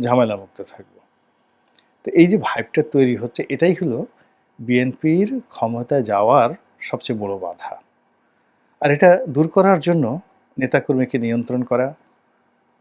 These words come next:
কমিটিগুলো নিয়ন্ত্রণ করা এবং বিএনপির শীর্ষ পর্যায়ের নেতারা মাঠ জরিপ করে যারা তাদের দলের নেতাকর্মী রয়েছেন তাদের বিরুদ্ধে মামলা দেওয়া। আমি ঢাকার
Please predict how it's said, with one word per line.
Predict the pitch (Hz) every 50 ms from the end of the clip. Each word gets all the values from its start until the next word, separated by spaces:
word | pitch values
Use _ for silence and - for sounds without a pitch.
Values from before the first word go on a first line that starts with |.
| _ _ _
কমিটিগুলো | - 135 127 127 127 147 135 135 131 131
নিয়ন্ত্রণ | 123 120 117 117 120 - - 123 123
করা | - 131 127 127 127 131 - _ _ _ _ _ _ _ _ _ _ _ _ _ _ _ _ _ _ _ _ _ _
এবং | - 170 190 185 165 196 233 240 202 - _ -
বিএনপির | 127 120 139 160 170 180 - 151 139 147
শীর্ষ | - - - 160 - - 208
পর্যায়ের | 190 - 160 143 131 143 135 123
নেতারা | 123 120 120 151 147 120 110 123 156 175 170 - - - 120
মাঠ | 113 113 123 139 147 143 120
জরিপ | 113 123 123 139 147 139 -
করে | - 120 107 127 156 156
যারা | 120 113 110 113 127 147 165
তাদের | - 110 110 107 131 139 123 107
দলের | 113 110 113 123 151 156 156
নেতাকর্মী | 123 110 - 120 117 - 120 113 110
রয়েছেন | 107 107 - - -
তাদের | - - 110 107 113 127 120
বিরুদ্ধে | 104 110 104 110 104 104 _ - - 220 _ _ _ -
মামলা | 123 113 107 107 95 87 82
দেওয়া। | - - - - - _ _ _ _ _ _ _ _ _ _ _ _ _ _ _ _ _ _ _ -
আমি | - 175 185 170 185 220 220
ঢাকার | 151 123 131 139 - 190 147 139